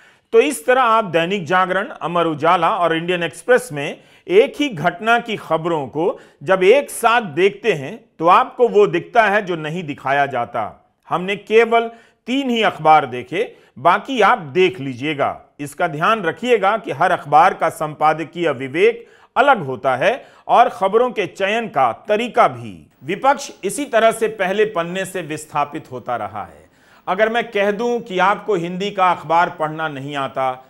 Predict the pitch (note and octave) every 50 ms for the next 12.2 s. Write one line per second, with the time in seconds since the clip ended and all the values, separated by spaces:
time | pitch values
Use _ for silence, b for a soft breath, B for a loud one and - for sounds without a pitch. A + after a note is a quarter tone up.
0 | b b b _ - G3 G3+ G3+ G#3 G#3 G3 F#3+ F#3+ F#3 G3 G3 G3+ G#3 F#3 F#3+
1 | F#3+ F#3+ F#3 G3 F#3+ G3 F#3+ F#3 F3 G3 - B B B B B B C#3 F3 F3+
2 | F#3+ A#3+ A#3+ A#3+ A#3 F#3+ F3 D#3+ G3+ A3 A3+ - - - F#3 F3 G3 A3+ G3 F3+
3 | F#3+ G3+ G#3 G3+ G3+ F#3 D#3+ C3+ D3+ D3 D#3 F#3+ G#3+ G#3 G#3+ - F#3+ F#3 F#3 -
4 | D#3 D#3 D#3 D3+ - - - F3+ E3+ - - F3 F#3 F#3 D#3+ - C#3 C#3 C#3+ D3
5 | D#3 E3 E3+ D#3 - - C#3 C#3 C#3 C#3 D#3 F3 F3+ D#3+ D#3+ E3 F3 G3 G#3 F3+
6 | D3 B2 F#2 - G#2 F2+ E2 E2 - b b b b b b b - F3 F3 F3+
7 | A3+ C4 C#4+ C#4 B3+ G#3 - D3+ D3 D#3+ E3+ G3 A3+ A#3 F#3 D#3 D#3+ D#3+ D#3+ -
8 | - A3 G#3+ G#3+ D#3+ D#3 D3 - D3+ E3 A3+ B3 - - E3 D3 C3+ C#3 D3 D3
9 | G3+ G3+ F#3 E3 E3+ F#3 F3+ B3 B3 B3 A#3 A3+ A3 G#3+ A3 G#3 F#3+ F#3 G3 F#3+
10 | b b b b b b - - - F#3+ G3+ A3 A3+ D4 D4+ C#4 C#4+ A#3+ A3 A3
11 | - B3 B3 G3 F3 G3 F3+ D#3 B2 D3+ C#3+ C#3 C#3 D3+ E3+ G#3 A3 - - B2
12 | A#2 B2 D3 C3+